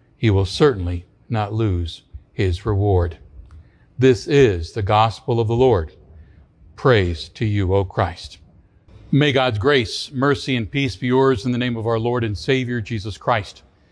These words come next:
The text for the message comes from our Old Testament reading today. Let us pray.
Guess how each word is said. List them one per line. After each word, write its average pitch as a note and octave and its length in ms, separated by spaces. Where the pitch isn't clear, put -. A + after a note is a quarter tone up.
The B2+ 80
text - 260
for D#3 100
the C#3 120
message C#3+ 500
comes C#3+ 300
from C3 280
our B2+ 220
Old D3 260
Testament D3 440
reading C3+ 280
today. B2 420
Let A#2+ 160
us A2 180
pray. G2+ 360